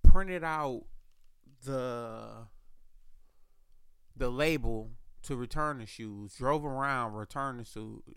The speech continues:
returned the shoes. Had a very good conversation with, uh, my younger brother, Walt. Uh, we talked, it was cool. Also, ended up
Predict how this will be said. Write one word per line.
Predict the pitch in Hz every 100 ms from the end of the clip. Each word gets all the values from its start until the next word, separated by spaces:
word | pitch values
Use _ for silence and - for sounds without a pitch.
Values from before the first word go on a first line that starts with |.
| - -
returned | 117 113 - 156 151 139 117
the | 107
shoes. | - 113 101 101 - - - -
Had | 143
a | 117
very | 139 151
good | 131 143
conversation | - 143 127 - 127 - 120 117
with, | 127 120 113 - - -
uh, | 117 117 113 104 104 - -
my | 117 113
younger | 113 110
brother, | 104 113 110 107
Walt. | 110 120 117 - _ - _ _ _ _ _ _ _ _ _ _
Uh, | 135 123 117
we | 113 143
talked, | - 120 120
it | 131
was | 117 110
cool. | - 131 117 113 110 110 - - - - - - -
Also, | 135 139 - 131 120 117 113 110 - - - - _ _ _ _ _ _ _ -
ended | 143 131 127
up | 123 117